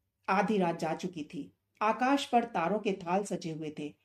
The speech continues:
और उन पर बैठे हुए देवगण स्वर्गीय पदार्थ सजा रहे थे,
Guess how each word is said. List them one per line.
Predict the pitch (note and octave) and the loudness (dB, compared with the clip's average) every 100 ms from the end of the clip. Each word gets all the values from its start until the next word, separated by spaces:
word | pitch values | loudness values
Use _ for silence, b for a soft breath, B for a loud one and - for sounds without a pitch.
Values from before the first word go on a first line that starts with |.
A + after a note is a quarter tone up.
| _ _ _ | _ _ _
और | F#3+ | 4
उन | G#3+ A3 | 4 4
पर | A3+ F#3+ | 4 4
बैठे | F3 E3 A3+ | 2 0 2
हुए | G#3 F#3+ | 4 4
देवगण | F3+ F3+ G3+ F#3+ F3 F3+ - _ - | 6 6 6 2 -2 -4 -10 _ -14
स्वर्गीय | - C#4 B3 C#4+ | 4 6 8 8
पदार्थ | C#4 G3+ F3+ G#3 G#3+ | 6 4 4 2 2
सजा | - D#3 D3+ | -8 -4 -2
रहे | D3 D#3+ D#3+ | -2 -6 -6
थे, | D3+ | -10